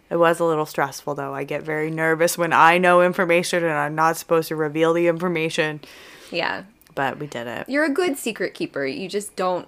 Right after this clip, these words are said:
Speaker 2: like keeping secrets like that.
Speaker 1: Uh, oh, t-, yeah, when they're, like, important.
Speaker 2: Yeah, yeah, yeah.
Speaker 1: Like, when I knew that Barton was gonna propose to you, but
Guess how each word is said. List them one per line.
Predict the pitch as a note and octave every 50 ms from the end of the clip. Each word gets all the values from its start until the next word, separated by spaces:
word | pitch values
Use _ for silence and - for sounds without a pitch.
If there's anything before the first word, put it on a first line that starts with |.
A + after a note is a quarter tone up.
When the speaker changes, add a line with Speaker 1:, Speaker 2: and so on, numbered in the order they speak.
| _ -
Speaker 2:
like | F3 D#3+ D#3+ D3 C#3 C#3 - _ -
keeping | - A#2+ - - - - C#3 -
secrets | - - - - - - - - -
like | F#2+ - - -
that. | - - - - _ _ - _ - _ _ _ _ -
Speaker 1:
Uh, | - - _ - _ _ _ _
oh, | - D3 - - _ _ _ _ - A3+ - _
t-, | - - - G#3
yeah, | G3 F3+ D3 C#3 -
when | C#3+ E3 F#3+ F#3+
they're, | G3 G3 G#3
like, | A3 A3+ G#3
important. | A#3 G3+ F#3 - E3+ E3 D3 - - -
Speaker 2:
Yeah, | A3 G#3+ F3+
yeah, | C#3 A#2+ A2
yeah. | F2 - - - F#3 -
Speaker 1:
Like, | F#3 F#3+ F3+ F3+ F3 - - _ - _ _ _
when | - F#3+ G3+ G3+ G3+
I | G3 G3 G#3 A3
knew | A3 G3+ F3+ F3 F3+ F#3
that | F#3+ F3+ E3 -
Barton | E3 D3+ D#3 D#3 D3+ D#3+ E3
was | E3 E3+ E3+ -
gonna | - E3 E3 D#3+
propose | - F3 E3 - E3+ D3+ D3+ D#3 D#3 -
to | -
you, | F#3+ G3 F#3+ F#3+ F3+
but | E3+ E3+ D3 B2+